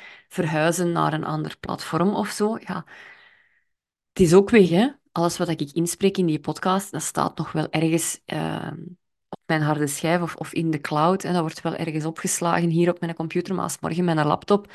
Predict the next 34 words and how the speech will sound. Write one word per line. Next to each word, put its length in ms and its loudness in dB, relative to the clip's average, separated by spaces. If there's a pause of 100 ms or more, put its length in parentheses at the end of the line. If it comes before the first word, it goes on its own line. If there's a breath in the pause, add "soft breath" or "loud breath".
(400 loud breath)
crasht, 480 2
eh, 200 -6
ik 120 -10
weet 160 -4
zelfs 240 -2
niet 160 4
of 60 0
dat, 120 4
dat 180 2
allemaal 340 0
in 200 -6
de 80 -4
cloud 420 0
staat. 340 -2
En 100 -6
ja, 160 -4
wat 100 -8
ga 120 -6
ik 80 -4
dan 160 0
doen? 220 4 (320 loud breath)
Ga 120 -2
ik 100 -2
al 140 2
die 120 2
afleveringen 580 2
opnieuw 360 0
gaan, 360 -2
gaan 240 -6
uploaden? 600 -2
Nee, 320 2
ook 180 -4
weer 240 2
niet. 220 -10